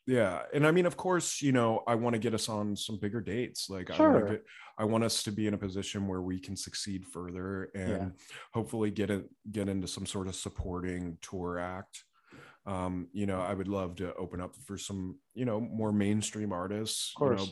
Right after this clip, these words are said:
Speaker 1: a bit, bit more second tier, third tier bands.
Speaker 2: Right.
Speaker 1: And, or, uh, s-, second tier or first tier bands.
Speaker 2: Sure.
Speaker 1: And, you know, that I think is very tangible. You know, I think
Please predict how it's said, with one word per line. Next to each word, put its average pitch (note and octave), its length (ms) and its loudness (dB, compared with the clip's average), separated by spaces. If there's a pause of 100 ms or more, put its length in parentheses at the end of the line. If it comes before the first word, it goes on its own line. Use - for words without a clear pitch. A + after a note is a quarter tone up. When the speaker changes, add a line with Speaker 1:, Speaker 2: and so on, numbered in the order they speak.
Speaker 1:
a G2+ 40 -2
bit, - 100 -14 (300)
bit A#2 120 -2
more A2 200 2
second G2+ 460 -6
tier, G2+ 340 -2
third F#2+ 300 -4
tier F#2+ 200 -8
bands. F2 600 -6 (180)
Speaker 2:
Right. G2+ 220 0 (320)
Speaker 1:
And, G2 460 -2 (360)
or, F#2 380 -4 (100)
uh, G#2+ 40 -6
s-, - 300 -8
second G#2 340 -2
tier F#2+ 180 0
or F2+ 80 -4
first F#2 300 -8
tier F#2 160 -6
bands. F2+ 340 -4
Speaker 2:
Sure. G#2 220 6 (360)
Speaker 1:
And, G#2 460 4 (260)
you A2+ 160 2
know, A2+ 140 6
that A2+ 480 2
I A2 120 0
think G#2 320 -2
is F#2+ 160 -8
very F#2+ 280 -2
tangible. G2+ 720 -4 (180)
You G#2 120 0
know, G2 220 4
I F#2+ 200 0
think G2 380 -4